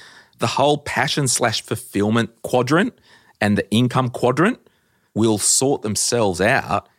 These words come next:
if the top two quadrants, being the small business, yes or no, and the "I'm not blind, loyal to my employer at the moment," once those two things sort themselves out, the income and the passion thing will follow.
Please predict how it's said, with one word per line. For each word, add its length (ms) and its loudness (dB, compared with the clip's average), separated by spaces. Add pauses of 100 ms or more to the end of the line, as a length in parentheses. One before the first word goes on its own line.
(180)
if 140 -6
the 100 -2
top 380 -4
two 240 -2
quadrants, 840 -2
being 400 0
the 80 0
small 400 2
business, 640 0 (460)
yes 220 0
or 120 2
no, 320 0 (420)
and 220 0
the 400 2
"I'm 260 2
not 240 0
blind, 400 0
loyal 540 0 (200)
to 520 -2 (120)
my 220 0
employer 480 0
at 80 -4
the 100 0
moment," 340 -2 (220)
once 280 -2
those 400 0
two 240 -2
things 320 -2
sort 200 0
themselves 440 -2
out, 420 0 (720)
the 280 -2
income 360 0
and 80 2
the 60 0
passion 380 -4
thing 240 -4
will 160 -4
follow. 560 -4